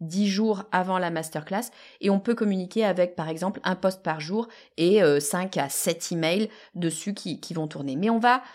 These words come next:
prendre les choses sur des angles différents. Deuxième erreur que nous dit, c'est, eh ben, de pas assez vendre parce que, ben, on a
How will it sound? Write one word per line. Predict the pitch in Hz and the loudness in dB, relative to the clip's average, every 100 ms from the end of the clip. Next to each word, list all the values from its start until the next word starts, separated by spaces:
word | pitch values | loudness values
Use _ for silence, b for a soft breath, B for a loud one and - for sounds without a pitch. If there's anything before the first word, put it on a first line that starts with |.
| B | B
prendre | - 247 233 220 | -8 -2 0 0
les | 190 | -4
choses | 190 220 | -4 -6
sur | 220 196 185 | -4 -4 -4
des | - 160 165 | -4 -4 0
angles | 175 180 - | -2 -2 -8
différents. | 165 170 - 147 131 - _ 165 | -10 -12 -10 -12 -12 -18 _ -10
Deuxième | 165 240 285 254 202 | 0 2 2 2 0
erreur | 175 165 208 254 B B B | -2 -2 -2 -4 B B B
que | - 156 | -6 -2
nous | 156 | -2
dit, | 170 - | -2 -2
c'est, | - 190 196 | -2 -2 -4
eh | 151 | -6
ben, | 156 | -4
de | 156 143 | -4 -4
pas | 175 185 - | -2 -2 -2
assez | 156 - 156 | -4 -4 -4
vendre | 170 196 190 151 | 0 -2 -2 -6
parce | 151 147 | -6 -6
que, | - 175 | -2 0
ben, | 190 156 160 | 2 2 0
on | |
a | 156 | -2